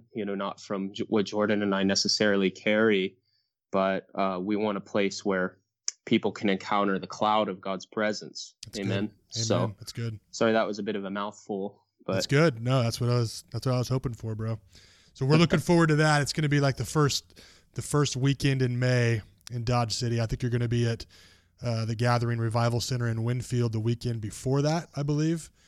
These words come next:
Speaker 2: And
Speaker 1: Yes.
Speaker 2: I wanted to,
Speaker 1: Yes.
Speaker 2: you, you hit on something I wanted to ask you about too, or have you kinda share a little bit, uh, your re-, your book that recently came out.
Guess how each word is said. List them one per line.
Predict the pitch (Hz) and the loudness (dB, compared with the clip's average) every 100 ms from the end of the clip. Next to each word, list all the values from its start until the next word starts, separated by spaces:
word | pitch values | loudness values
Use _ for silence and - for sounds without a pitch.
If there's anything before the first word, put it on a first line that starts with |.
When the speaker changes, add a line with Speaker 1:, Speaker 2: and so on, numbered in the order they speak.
| _ _ _ _ | _ _ _ _
Speaker 2:
And | 120 117 117 117 117 107 | -4 0 2 0 0 -2
Speaker 1:
Yes. | - 117 101 - - - _ - | 4 4 4 -2 -4 -6 _ 0
Speaker 2:
I | |
wanted | 131 156 | 4 6
to, | 160 | 6
Speaker 1:
Yes. | 143 - - - | 2 -10 -20 -8
Speaker 2:
you, | 143 127 151 | -6 2 2
you | 135 143 | 4 2
hit | 143 175 | 6 8
on | 160 151 | 6 4
something | 165 151 143 | 2 2 2
I | |
wanted | 139 139 135 | 2 2 0
to | 131 | 0
ask | 131 127 139 | 0 -2 0
you | |
about | 135 127 120 | 0 0 -2
too, | 135 131 | -2 0
or | 127 | 0
have | 120 123 | 0 0
you | 127 123 | 0 0
kinda | 123 120 | -2 -4
share | - 135 123 | -2 0 0
a | |
little | 120 120 | -2 -2
bit, | 120 117 _ - | -2 -4 _ -8
uh, | 120 117 | -6 -4
your | 117 120 | -2 -2
re-, | 120 139 | 0 0
your | 117 123 | 0 -4
book | 120 143 143 - - - | 4 4 4 -4 -18 -12
that | 123 | -6
recently | 135 135 143 123 | -2 -2 -4 -4
came | 139 127 | -4 -2
out. | 120 127 | -4 -6